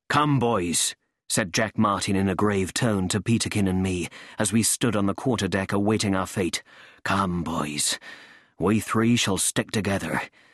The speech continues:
You see, it is impossible that the little boat can reach the shore crowded with men. It will be sure to upset,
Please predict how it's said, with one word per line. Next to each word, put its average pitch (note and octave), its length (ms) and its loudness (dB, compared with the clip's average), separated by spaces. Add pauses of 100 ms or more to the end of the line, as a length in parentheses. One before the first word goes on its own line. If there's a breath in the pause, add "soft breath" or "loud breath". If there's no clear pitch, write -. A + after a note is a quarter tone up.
(300 soft breath)
You F#2+ 180 0
see, B2+ 340 2
it A#2+ 80 0
is A2+ 140 0
impossible A2 680 2
that G#2 220 -2
the G#2 120 0
little G#2+ 280 2
boat G#2+ 360 0
can G2 200 0
reach G2+ 300 0
the G#2 100 -2
shore G#2 420 2
crowded G2+ 440 0
with F#2+ 140 0
men. F2+ 380 0 (640 loud breath)
It G#2+ 120 -2
will G2 100 0
be G2+ 120 2
sure G#2+ 360 2
to G2 140 2
upset, - 580 -2